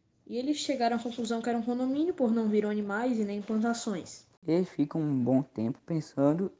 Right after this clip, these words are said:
Speaker 2: e então Gretel pergunta de, novamente quem são as pessoas de lá e o que elas estão fazendo naquele lugar. E Bruno vê que dentro daquelas pessoas há algumas crianças também. E aí ele fala pra Gretel, mas Gretel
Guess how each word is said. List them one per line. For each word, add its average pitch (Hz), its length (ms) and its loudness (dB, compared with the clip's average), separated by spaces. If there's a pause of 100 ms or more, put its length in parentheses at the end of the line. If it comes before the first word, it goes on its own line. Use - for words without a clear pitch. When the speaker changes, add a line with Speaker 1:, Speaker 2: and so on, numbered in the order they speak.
(520)
Speaker 2:
e 147 80 -6
então 156 680 2 (340)
Gretel 139 320 -2
pergunta 139 680 -2
de, 143 220 2 (100)
novamente 143 800 4
quem 175 180 -8
são 131 280 -4
as - 80 -6
pessoas 139 420 -4
de 147 80 0
lá 135 340 2
e 170 120 0
o 165 40 -2
que 165 120 -6
elas 160 180 0
estão 143 260 -4
fazendo 123 580 0
naquele 123 320 0
lugar. 120 400 2 (200)
E 170 60 0
Bruno 151 540 2 (300)
vê 139 160 4
que 160 380 -4 (540)
dentro 139 640 2
daquelas 127 600 2
pessoas 147 560 2
há 165 60 0
algumas 143 420 6
crianças 131 600 0
também. 139 460 0 (640)
E 156 100 2
aí 151 60 8
ele 156 200 6
fala 127 300 2
pra 151 140 -4
Gretel, 151 440 4
mas 117 240 0
Gretel 143 640 2